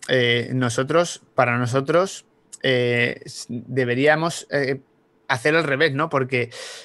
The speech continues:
no sé si sabrás que los, los vídeos que se emiten en Estados Unidos, por la publicidad de Estados Unidos, generan mucho más dinero que los que se emiten en España. Y a mí me han dicho muchas veces que si yo consiguiera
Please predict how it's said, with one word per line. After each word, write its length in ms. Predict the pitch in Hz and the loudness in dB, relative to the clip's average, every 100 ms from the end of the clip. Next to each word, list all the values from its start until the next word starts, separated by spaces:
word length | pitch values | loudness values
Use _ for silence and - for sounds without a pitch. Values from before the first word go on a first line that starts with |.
| - | -4
no 100 | 131 | 0
sé 80 | 151 | 2
si 60 | 151 | 4
sabrás 340 | 151 156 165 | 6 6 4
que 140 | - 147 | 2 4
los, 520 | 131 117 - - - | 4 0 -6 -10 -8
los 240 | 131 120 113 | -4 -2 0
vídeos 680 | 143 151 160 165 - - - | 0 2 2 2 0 -8 -2
que 120 | 147 | -2
se 160 | 131 143 | 0 -2
emiten 320 | 143 151 147 | -2 -2 -2
en 100 | 147 | 0
Estados 340 | 139 117 147 135 | -2 0 0 0
Unidos, 280 | 147 156 160 | -2 0 2
por 120 | 135 | 2
la 80 | 123 | 2
publicidad 580 | 123 120 117 117 131 151 | 0 -2 -2 2 4 4
de 60 | |
Estados 260 | 147 151 143 | 2 -2 -2
Unidos, 380 | 143 151 160 - | -4 -4 -6 -10
generan 420 | - 131 135 156 | -4 0 2 2
mucho 440 | 156 151 170 - 151 | 0 -2 -2 -2 0
más 200 | 151 139 | 0 0
dinero 380 | 143 147 156 - - - - _ - | -2 0 -2 -6 -20 -18 -20 _ 0
que 140 | 139 | 2
los 160 | 131 - | 2 0
que 120 | 131 | -4
se 300 | 123 120 117 | -2 -2 0
emiten 400 | 117 135 147 143 | 0 -2 0 0
en 120 | 127 | 0
España. 460 | 113 - 170 165 117 | -2 0 0 2 0
Y 80 | 117 | 0
a 40 | 139 | -2
mí 0 | |
me 100 | 147 | -2
han 60 | 156 | -4
dicho 140 | 156 160 | -4 -4
muchas 260 | 160 165 | -2 0
veces 260 | 156 170 165 | 0 -2 -6
que 80 | 131 | -6
si 140 | 123 | -2
yo 120 | 139 | -2
consiguiera 680 | 165 156 165 160 165 127 | -2 -2 -2 0 2 0